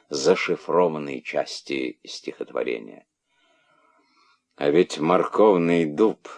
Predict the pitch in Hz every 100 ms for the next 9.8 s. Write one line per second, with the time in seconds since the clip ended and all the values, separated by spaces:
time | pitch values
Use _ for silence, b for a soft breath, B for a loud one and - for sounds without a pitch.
0 | _ _ _ _ _ _ _ _ 67 73
1 | 80 - 98 98 73 78 101 90 85 67
2 | 60 65 65 67 - - - 101 156 143
3 | - _ _ _ _ _ 69 78 71 78
4 | 73 76 - - - 69 67 62 69 69
5 | - 73 71 65 71 69 58 67 69 62
6 | - _ _ _ _ _ _ _ _ _
7 | 76 87 113 120 113 _ - 107 107 107
8 | 104 - - - 101 110 - - - 85
9 | 104 127 143 139 85 64 -